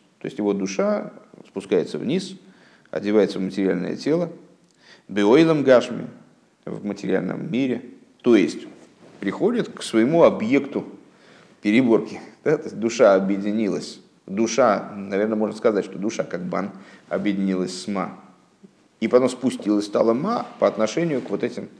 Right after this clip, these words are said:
уровням, над которыми она работает. А то в росу, а то и цар, то от нефах, то вот в этом, э, благословении, я не помню, только с вами мы это проходили, или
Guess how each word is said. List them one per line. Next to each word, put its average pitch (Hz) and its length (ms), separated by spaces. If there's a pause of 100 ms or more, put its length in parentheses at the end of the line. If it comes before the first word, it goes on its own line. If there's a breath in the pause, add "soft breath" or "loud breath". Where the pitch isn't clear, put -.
(420 soft breath)
уровням, 107 500
над 101 140
которыми 117 420
она 104 220
работает. 95 460 (1000 soft breath)
А 170 200
то 123 160
в 113 80
росу, 120 340
а 117 80
то 117 100
и 113 80
цар, 113 240
то 113 140
от - 160
нефах, 110 540
то 113 280
вот 113 140
в 110 40
этом, 110 280
э, 104 220
благословении, 107 720
я 107 100
не 104 80
помню, 101 240
только - 200
с - 80
вами 120 220
мы 113 60
это 113 160
проходили, 104 500 (460 loud breath)
или 98 500